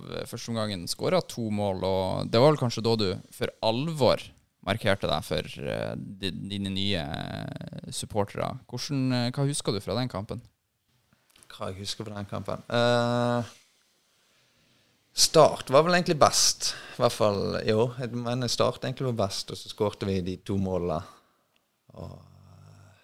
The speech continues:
Speaker 2: så, eh, hva skal jeg si? Så skal jeg være så ærlig å si at når Martin fikk det frisparkmålet på slutten, at yes, vi vant, men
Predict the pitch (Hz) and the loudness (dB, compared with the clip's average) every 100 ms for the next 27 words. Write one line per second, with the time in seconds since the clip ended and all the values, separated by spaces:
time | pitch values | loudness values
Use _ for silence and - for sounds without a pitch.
0 | _ _ _ _ - - - 95 90 50 | _ _ _ _ -10 -6 -4 -2 -4 -6
1 | - 92 90 87 - - 101 - _ _ | -6 -6 -6 -8 -8 -10 -12 -16 _ _
2 | _ _ _ _ - - 98 95 95 _ | _ _ _ _ -20 -20 -12 -12 -12 _
3 | _ _ _ _ - 101 95 95 _ _ | _ _ _ _ -18 -14 -14 -14 _ _
4 | _ - - - 104 85 80 110 110 120 | _ -4 0 6 6 6 2 2 2 4
5 | 120 107 113 95 - 95 90 90 - _ | 2 2 2 2 0 -4 -4 -6 -12 _
6 | _ _ _ _ _ _ _ _ _ _ | _ _ _ _ _ _ _ _ _ _
7 | 104 92 - 98 - - - 87 87 - | -8 -6 -4 -4 -2 -4 -2 -2 -2 -6
8 | 101 101 110 - - - 98 - - - | -10 -10 -8 -8 -8 -6 -6 -4 -4 -2
9 | 95 - 87 - _ _ _ 90 90 - | -4 -4 -10 -10 _ _ _ -4 -2 -2
10 | 85 82 85 - - 98 | -4 -6 -8 -12 -12 -12